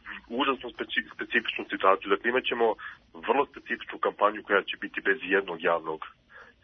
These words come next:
događaja ili bez jednog ozbiljnog javnog događaja. Imaćemo izbore u kojima se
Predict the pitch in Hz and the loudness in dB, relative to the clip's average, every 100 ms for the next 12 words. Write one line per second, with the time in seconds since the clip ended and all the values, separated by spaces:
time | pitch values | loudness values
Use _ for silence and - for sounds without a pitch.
0 | - - 87 85 104 95 80 80 80 90 | -18 0 2 4 2 2 0 -2 -2 0
1 | 90 87 95 101 85 73 73 80 78 76 | 0 2 2 0 -2 -4 -4 0 0 0
2 | 76 73 90 95 127 147 151 - - - | -6 -2 -2 2 6 6 4 -2 -20 -20
3 | _ _ _ _ _ _ _ 101 120 127 | _ _ _ _ _ _ _ -2 0 2
4 | 131 127 135 139 139 127 - - - 117 | 2 2 0 0 2 2 0 -8 -2 0
5 | 117 113 104 - | 2 2 0 0